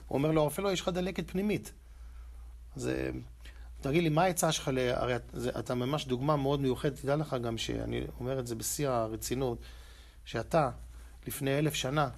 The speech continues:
היית אדם מאוד מאוד חזק. כי בדור של היום, הנשמה שלך, אנחנו הרי יהודים מאמינים בגלגול נשמות.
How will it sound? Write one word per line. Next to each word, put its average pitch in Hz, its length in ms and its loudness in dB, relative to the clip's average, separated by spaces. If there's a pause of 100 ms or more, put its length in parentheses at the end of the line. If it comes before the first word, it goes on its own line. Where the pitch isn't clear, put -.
(280)
היית 139 260 -2
אדם 127 600 0
מאוד 139 240 2
מאוד 143 180 0
חזק. 143 480 -2 (340)
כי - 140 -10
בדור 120 340 4
של 170 220 2
היום, 139 320 4 (400)
הנשמה 135 440 4
שלך, 117 160 -2
אנחנו 113 260 -2
הרי 117 240 0
יהודים 123 340 2
מאמינים 147 380 2
בגלגול 117 380 -2
נשמות. 117 500 -2